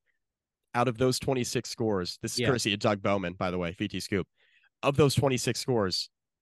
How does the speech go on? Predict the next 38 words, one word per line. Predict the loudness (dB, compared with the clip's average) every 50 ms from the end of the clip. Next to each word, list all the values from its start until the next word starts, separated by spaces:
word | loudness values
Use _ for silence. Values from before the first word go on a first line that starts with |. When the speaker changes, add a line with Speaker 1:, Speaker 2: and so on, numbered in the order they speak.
| _ -10
Speaker 1:
twenty-three | -4 0 0 0 0 0 -2 -2 0 0 0
of | 0 0
them | -2 -4
have | -4 -4 -4
been | -4 -4 -4
touchdowns. | -2 -2 -4 -4 -4 -6 -8 -8 -6 -8 -10 -10 -10 _ _ _ _ _ _ _ _ -2
Ricky, | -2 0 2 0 0 0 -2 _ -2
that | 0 2 2
is | 2 0 0 -2
an | -6 -8
Speaker 2:
Ouch. | -10 -10 _ -4
Speaker 1:
eighty-five | -2 -2 -2 -2 -4 -6 -4 -2 -2 0 0 -2 -4 -6
point | -8 -6 -6 -6 -6 -6
one | -4 -2 -2 -2 -2 -2
nine | -4 -2 -2 -2 -4 -4
touchdown | -6 -6 -6 -4 -2 -2 0 0 -2
percentage | -2 -6 -6 -4 -4 -2 -4 -4 -4 -2
rate. | -2 -2 -2 -2 -6 _ _ _ _ _ _ _ _
That | -4 -2 -2 -2
is | -4 -6 -6 -8
a | -10
hundred | -10 -4 -4 -2 -2 -2 -2 -4 -4
and | -4 -6 -6 -4 -2
thirty-second | 0 0 0 0 -2 -4 -4 -4 -4 -2 -2 -4 -6 -6 -6
out | -6 -6 -4
of | -4 -4
a | -6
hundred | -6 -6 -4 -2 -2 -2
and | -2 -4 -2
thirty-three | -2 -2 -2 -2 -4 -4 -4 -6 -6
teams | -4 -4 -4 -4 -4 -4 -4 -6 -8 -10 _ _ _ _ _ _ _ _ _ _ _ _
Speaker 2:
Not | -8 -8 -8 -6 -2
Speaker 1:
in | -2
the | 0 2
Speaker 2:
good. | 2
Speaker 1:
F | 0 0 -2
B | 0 2
S. | 2 4 2 2 0 -6